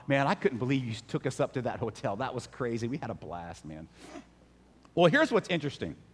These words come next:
When Paul told the Galatians that they were the ones allowed to the party and the Judaizers couldn't come anymore,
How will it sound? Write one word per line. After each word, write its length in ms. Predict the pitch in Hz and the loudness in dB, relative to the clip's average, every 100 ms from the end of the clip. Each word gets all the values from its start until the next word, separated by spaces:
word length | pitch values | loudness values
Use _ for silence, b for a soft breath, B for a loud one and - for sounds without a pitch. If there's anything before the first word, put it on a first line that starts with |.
| _ _ _ _ _ B B B B - | _ _ _ _ _ B B B B 2
When 220 | 180 196 | 6 6
Paul 520 | 190 214 247 277 294 | 6 6 8 8 6
told 320 | 285 247 240 202 | 6 4 6 6
the 60 | |
Galatians 840 | 190 190 185 220 - 131 113 - - b b - | 4 6 8 8 4 -2 -2 -6 -14 b b 0
that 180 | 147 - | 2 6
they 180 | 214 | 6
were 140 | 247 233 | 8 6
the 100 | 180 | 6
ones 420 | 156 160 156 143 | 6 6 6 2
allowed 380 | 131 139 139 135 | 2 4 6 4
to 80 | 131 | 2
the 80 | 123 | -4
party 540 | - 113 104 98 101 - b b b b _ | 0 0 0 -2 -6 -10 b b b b _
and 120 | 123 120 | -2 -2
the 80 | |
Judaizers 760 | 113 151 208 202 131 113 123 101 | -2 -2 -2 2 4 2 0 -6
couldn't 240 | - 110 104 | -6 -4 -4
come 240 | - 104 | -6 -4
anymore, 480 | 98 90 92 87 87 | -4 -6 -6 -8 -10